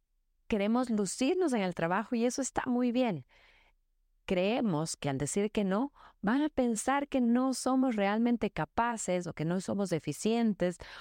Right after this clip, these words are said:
o que no estamos teniendo un verdadero compromiso con el trabajo.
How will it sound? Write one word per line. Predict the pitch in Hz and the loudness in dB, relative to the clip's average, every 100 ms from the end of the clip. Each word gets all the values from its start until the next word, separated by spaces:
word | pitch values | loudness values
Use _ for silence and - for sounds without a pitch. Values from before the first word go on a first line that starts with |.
| - | -6
o | - 247 | -2 0
que | 254 | 2
no | 254 294 | 4 2
estamos | 349 - 339 359 359 | 0 -2 0 2 0
teniendo | - 220 233 294 294 294 | 0 0 2 4 4 4
un | 254 | 4
verdadero | 214 196 185 220 254 | 2 2 2 2 0
compromiso | - 208 - 175 185 180 185 | 0 -2 0 0 0 -2 -4
con | 165 | -2
el | 156 151 | -2 -2
trabajo. | 143 147 143 - | -2 -2 -4 -8